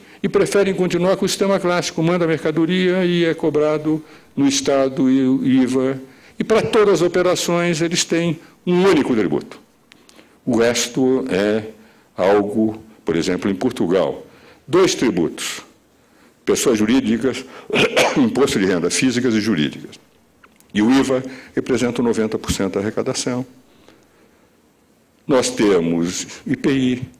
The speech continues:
I C M S, I S S, a cides, a cofins, o,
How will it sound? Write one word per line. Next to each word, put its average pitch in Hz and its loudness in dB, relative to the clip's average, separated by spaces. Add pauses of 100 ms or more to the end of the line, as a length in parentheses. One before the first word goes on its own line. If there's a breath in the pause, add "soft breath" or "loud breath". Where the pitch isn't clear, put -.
I 120 -10
C - 0
M 131 2
S, - -4 (140)
I 101 0
S 110 0
S, 104 -2 (340 loud breath)
a 127 -2
cides, 147 0 (260 soft breath)
a 104 -2
cofins, 135 0 (480 loud breath)
o, 95 -4